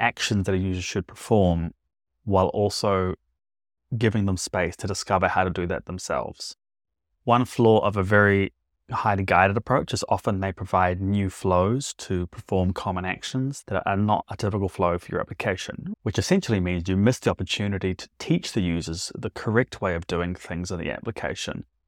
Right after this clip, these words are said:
once they've become more established. So now down to the technique I promised to teach you inside the intro.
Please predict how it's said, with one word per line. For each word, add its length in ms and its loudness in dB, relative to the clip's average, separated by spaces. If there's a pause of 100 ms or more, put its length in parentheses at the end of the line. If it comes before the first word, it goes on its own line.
(120)
once 220 -2
they've 140 2
become 300 -2
more 200 -4
established. 680 -4 (1080)
So 180 2
now 160 4
down 180 2
to 60 0
the 80 2
technique 480 0
I 80 2
promised 320 2
to 80 2
teach 320 -2
you 100 0
inside 400 -2
the 120 -4
intro. 420 -6